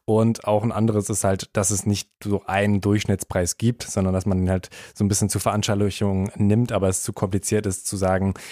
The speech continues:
äh, Apple und YouTube und so zahlen exakt so viel, sondern das ist ein bisschen abhängig von verschiedenen Sachen. Äh, was mir eingefallen ist, ist ja, vielleicht hast du da schon Erfahrungen mitgemacht, dass Soundcloud ja mit dem User-Centric Payment und ich glaube einhunderttausend Artists,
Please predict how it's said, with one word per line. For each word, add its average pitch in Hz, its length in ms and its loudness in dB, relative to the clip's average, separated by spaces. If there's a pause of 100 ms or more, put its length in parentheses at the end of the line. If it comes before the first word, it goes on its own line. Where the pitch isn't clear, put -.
(120)
äh, 98 120 -2
Apple 101 600 0
und 95 200 -2
YouTube 104 360 -2
und 95 120 0
so 98 80 -2
zahlen 98 400 0
exakt - 460 -4
so 98 180 0
viel, 101 320 0
sondern 92 180 0
das 90 160 -4
ist 98 140 -6
ein - 20 -2
bisschen - 200 -4
abhängig 98 360 -2
von 95 220 -2 (240)
verschiedenen 139 500 0
Sachen. 120 360 0 (280)
Äh, 107 200 2 (200)
was 123 220 2
mir 147 100 0
eingefallen 139 440 0
ist, 120 140 -2
ist 127 200 -2
ja, 113 220 2
vielleicht 107 240 -4
hast 113 120 -6
du 135 60 -2
da 120 80 2
schon 120 120 -2
Erfahrungen 117 440 0
mitgemacht, 117 480 0 (320)
dass 104 180 0
Soundcloud 120 560 2
ja 101 260 2
mit 104 220 -4
dem 107 320 0
User-Centric 117 720 0
Payment 117 320 2
und 104 80 -2
ich 107 80 -6
glaube 107 380 0
einhunderttausend 117 1080 0
Artists, 107 640 0